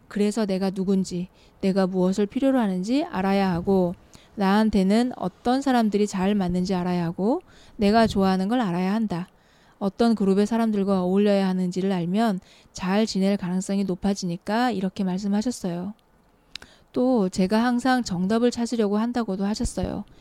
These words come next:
이 상담이 많이 도움이 되었어요. 그것과 법륜스님의 사회성과 관련한 팟캐스트도 듣고 참나원의 상담들, 에, 키워드가 눈치를 본다든가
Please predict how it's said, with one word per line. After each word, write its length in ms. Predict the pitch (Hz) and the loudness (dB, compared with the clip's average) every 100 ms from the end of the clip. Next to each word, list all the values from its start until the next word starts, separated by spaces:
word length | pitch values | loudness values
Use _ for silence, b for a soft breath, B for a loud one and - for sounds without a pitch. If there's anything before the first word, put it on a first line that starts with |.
| B B | B B
이 180 | 214 226 | 0 0
상담이 480 | 233 196 190 190 202 | 2 0 0 0 -2
많이 260 | 175 185 | -2 -4
도움이 320 | 196 180 185 202 | -2 -2 0 0
되었어요. 760 | 185 190 - 190 180 175 185 - - - - - - - - - - - - - - b b b b | 0 -2 -4 -8 -6 -8 -10 -10 -14 -14 -18 -16 -14 -14 -16 -20 -20 -20 -20 -20 -20 b b b b
그것과 640 | - 190 180 220 226 175 185 b b b b | -4 -2 -2 0 0 0 -6 b b b b
법륜스님의 800 | - 185 214 247 247 226 220 226 | -4 0 0 -2 -2 0 0 0
사회성과 540 | 233 294 302 262 233 | -2 -2 -2 -2 -2
관련한 400 | 226 185 190 202 | 0 0 0 0
팟캐스트도 720 | 202 269 - 285 - - 220 | -2 -6 -4 -4 -6 -6 -4
듣고 520 | 202 - 196 185 180 185 | -4 -4 0 2 0 -2
참나원의 600 | - 254 269 254 202 196 | -6 -4 0 0 0 0
상담들, 600 | 208 208 202 180 180 202 _ b b b b b - | -2 -2 -2 -4 -6 -8 _ b b b b b -8
에, 340 | 185 180 175 - | -6 -4 -6 -10
키워드가 540 | - 277 262 208 185 | -4 0 0 0 -2
눈치를 400 | 180 190 214 220 | 0 0 0 0
본다든가 640 | 202 185 180 180 180 233 | 0 -2 -2 -4 -2 -2